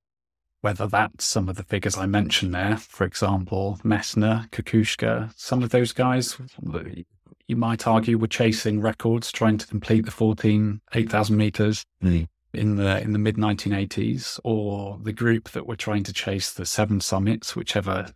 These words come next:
Speaker 1: um, variation again in the early to mid nineteen eighties. Yes, ab-, ab-, absolutely. Um, go back further, um, whether it's Shackleton, Scott, Hillary, those guys, of course, if there was a modern equipment available today, they would have been using those innovations.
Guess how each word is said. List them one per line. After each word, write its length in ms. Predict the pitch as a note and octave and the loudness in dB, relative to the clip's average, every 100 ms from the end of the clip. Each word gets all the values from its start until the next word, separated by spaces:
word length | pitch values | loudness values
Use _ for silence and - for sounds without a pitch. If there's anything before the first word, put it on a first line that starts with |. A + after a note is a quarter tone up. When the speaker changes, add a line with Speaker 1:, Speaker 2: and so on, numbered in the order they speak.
| _ - | _ -6
Speaker 1:
um, 340 | G2+ F#2 F#2+ | -4 -2 -2
variation 640 | G2 F#2+ F#2+ G2 F#2+ G#2 | -2 0 -2 -2 -2 -2
again 280 | G2+ G2+ F#2+ | 0 0 2
in 120 | F#2+ | 0
the 120 | F#2+ | 0
early 220 | G2 F#2+ G#2+ | -2 -2 -4
to 120 | A2+ | -4
mid 160 | G2+ | -2
nineteen 340 | G#2 G2+ - G#2+ | -2 -2 0 0
eighties. 560 | G2 - G#2+ B2+ - - _ _ _ _ - | -2 -2 -2 0 -4 -10 _ _ _ _ -2
Yes, 380 | - - - - | -2 -2 -6 -4
ab-, 220 | - - | -4 -2
ab-, 260 | - - - - | -4 -4 -8 -6
absolutely. 680 | A2+ - G#2 G2+ - - - _ _ _ _ - | -6 -2 -2 -2 -6 -12 -12 _ _ _ _ -10
Um, 260 | G2 G#2 - - | -10 -10 -8 0
go 180 | A#2+ | 2
back 300 | A2 A2+ G2+ - _ _ _ _ _ | 2 0 0 -6 _ _ _ _ _
further, 600 | A#2 G#2 G2+ G2+ G#2+ A#2+ - | 2 2 2 -2 -4 -6 -6
um, 520 | A2 G2 F#2 F#2+ F#2+ F#2+ | -4 -2 -2 -4 -4 -6
whether 260 | G2 F#2+ | -8 -6
it's 160 | G2+ - | -8 -6
Shackleton, 640 | - G#2+ - - - G#2 | -4 -4 -6 -14 -6 -4
Scott, 400 | - - G2 G2 - - | -4 -4 -4 -6 -10 -16
Hillary, 640 | - G2+ G2 G2 F#2+ F#2+ F#2+ _ _ _ - | -2 0 0 -2 -2 -4 -6 _ _ _ -2
those 240 | G#2 F#2 | -2 -2
guys, 540 | - F#2+ F#2+ F#2+ - - | -2 -2 -4 -6 -10 -12
of 160 | - - | -14 0
course, 340 | A#2+ G2 - | 2 2 0
if 80 | F#2+ | -4
there 140 | G2 | -4
was 120 | G2 | -4
a 60 | G#2 | -4
modern 300 | G2 G#2 G2+ | -2 -2 -4
equipment 520 | - A2 G#2+ A2 G#2 | -2 0 0 -2 -2
available 380 | G#2+ F#2+ G2 G2+ | -2 0 -2 -4
today, 380 | - G#2 G2 F#2+ | -4 -4 -2 -2
they 220 | F#2+ G2+ | -2 -2
would 120 | G2+ | 0
have 160 | G2 - | -4 -2
been 200 | G2 F#2+ | 0 2
using 340 | G2+ G2 G2 | 2 0 0
those 200 | G2 G2 | 0 0
innovations. 800 | G2 G2 G2+ G2 - G2 F#2+ - | 0 0 0 0 0 0 0 -4